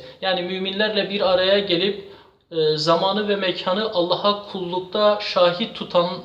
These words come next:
e, kimseler de yine arşın gölgesi altında gölgelenecek sınıflardan bir tanesi.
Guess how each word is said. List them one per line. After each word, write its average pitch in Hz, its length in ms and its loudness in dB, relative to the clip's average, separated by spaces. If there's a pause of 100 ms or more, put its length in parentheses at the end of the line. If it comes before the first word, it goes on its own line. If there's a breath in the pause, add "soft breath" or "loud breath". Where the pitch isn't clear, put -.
(540 loud breath)
e, 151 320 0
kimseler 208 560 0
de 202 40 -2
yine 202 300 -2
arşın 190 420 0
gölgesi 180 520 -2
altında 180 440 0
gölgelenecek 180 720 0
sınıflardan 180 640 2
bir 196 140 -6
tanesi. 170 560 -2